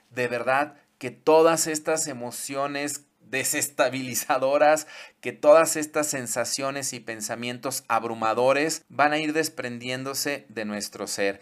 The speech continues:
y vamos a poder enfocarnos realmente en el aquí, en el ahora y desde ahí empezar a vivir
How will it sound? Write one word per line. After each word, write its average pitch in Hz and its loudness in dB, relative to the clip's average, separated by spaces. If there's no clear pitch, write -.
y 147 -4
vamos 147 2
a 139 -2
poder 127 -4
enfocarnos 135 -4
realmente 131 -4
en 113 -12
el 107 -6
aquí, 131 -10
en 101 -10
el 101 -6
ahora 123 2
y 135 -6
desde 117 -4
ahí 123 -6
empezar 107 -6
a 117 0
vivir 110 -10